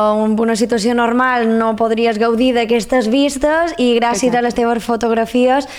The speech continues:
Speaker 1: eh, sí que la gent diu: «Ostres, mira, idò, mira quines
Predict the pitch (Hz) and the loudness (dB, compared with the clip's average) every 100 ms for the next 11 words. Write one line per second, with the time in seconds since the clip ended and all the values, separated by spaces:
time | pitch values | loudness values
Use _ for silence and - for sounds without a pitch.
0 | - - - 214 208 196 196 - 214 220 | -18 -16 -4 0 2 2 0 -4 -2 0
1 | 220 214 214 226 240 220 214 208 247 220 | 0 0 0 0 2 2 0 -2 -2 0
2 | 226 247 233 214 214 226 240 233 175 - | 0 0 0 0 0 0 0 -2 -10 -12
3 | - - 277 277 262 | -18 -8 -2 -2 -2